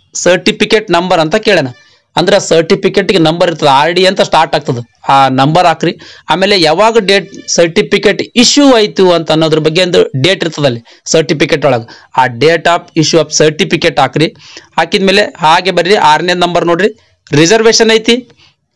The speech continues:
reservation ಇಲ್ಲಿ ಕೇಳ್ತಾನ, ರೂರಲ್ಲು ಏನೋ ಪ್ರತಿಯೊಂದು ಇಲ್ಲಿ ಕೇಳ್ತಾನ, ನಿಮಗೆ ಸಂಬಂಧಿಸಿದಂಥವು tick ಹಾಕ್ರಿ. ಇಲ್ಲಿ ನೋಡ್ರಿ rural tick ಹಾಕಿರಿ ಅಂತ ತಿಳ್ಕೊಳ್ರಿ, ಅದ್ರ certificate date ಬರಿಬೇಕು, ಯಾವಾಗ date certificate issue ಆಯ್ತು ಅಂತ.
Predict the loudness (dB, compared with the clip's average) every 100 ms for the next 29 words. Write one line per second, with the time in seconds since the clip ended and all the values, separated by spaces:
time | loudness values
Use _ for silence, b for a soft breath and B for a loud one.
0 | -2 0 2 0 0 0 0 -2 0 -2
1 | -2 -4 -4 0 4 4 4 2 2 0
2 | -2 0 0 0 0 0 0 2 0 0
3 | 0 0 0 -2 -2 0 0 0 -2 0
4 | -2 -2 -2 -2 0 -2 -4 -4 -6 -4
5 | -4 -4 -8 -10 B B B 0 2 2
6 | 2 0 -2 b b b 2 4 4 2
7 | 0 -2 0 0 0 -2 0 0 2 2
8 | 0 -2 0 0 0 -2 0 0 0 0
9 | -2 0 -2 0 0 -2 -2 -2 0 0
10 | 0 0 -2 -2 -2 -2 0 -2 -2 -4
11 | -2 0 2 2 2 0 2 2 -2